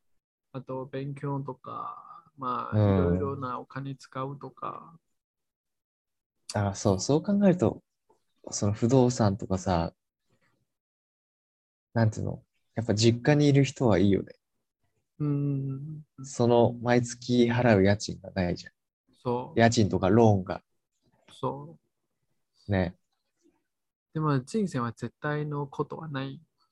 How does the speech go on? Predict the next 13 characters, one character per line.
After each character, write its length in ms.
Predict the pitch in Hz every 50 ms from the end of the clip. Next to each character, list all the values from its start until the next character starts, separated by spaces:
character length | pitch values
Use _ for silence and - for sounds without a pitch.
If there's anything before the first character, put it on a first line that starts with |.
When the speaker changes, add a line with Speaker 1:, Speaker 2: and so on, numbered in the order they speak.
| - _ _ _
Speaker 1:
だ 100 | - 143
か 540 | 139 139 143 143 139 135 139 147 147 - - _ _ _ _ _ _ _ _ _ _ _ _ _ _ _ _ _ _ _ _ _ _ _ _ _ _ _ _ _ _ _ _ - - _ _ _ _ _ _ _ _ _ _ _ -
ら、 80 | 135 139 _ _ _ _ _ _ _ _ _ _ _ _ _ _ _ _ _ _ _
我 200 | - 151 196 214
た 140 | 208 233 233
ち 180 | - - 156 143
の 340 | 135 131 127 123 127 135
普 160 | 139 - - 143
通 120 | - -
の 120 | 185 160 135
世 200 | - - 151 143
代 200 | 143 131 127 127
は、 420 | - - - 120 - - - -